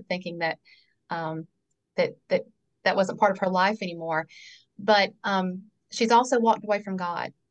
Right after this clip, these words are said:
So, of course, in this story, I'm gonna have an opportunity to kind of, uh, show that, that spiritual, um, reawakening in her life. But in the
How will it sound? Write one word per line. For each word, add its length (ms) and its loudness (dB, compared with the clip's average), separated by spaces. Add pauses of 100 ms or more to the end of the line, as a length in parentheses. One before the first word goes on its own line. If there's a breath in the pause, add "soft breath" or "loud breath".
So, 180 -2
of 340 0
course, 340 2
in 160 -2
this 200 -2
story, 520 0 (180)
I'm 120 -10
gonna 160 -6
have 180 -4
an 60 -6
opportunity 680 -8
to 120 -20
kind 260 -10
of, 80 -8 (680 soft breath)
uh, 220 -4
show 440 -4
that, 320 -4 (460)
that 180 0
spiritual, 800 -2 (240)
um, 400 -2 (760)
reawakening 680 -4
in 80 -10
her 180 -6
life. 320 -8 (600 loud breath)
But 120 6
in 100 4
the 160 0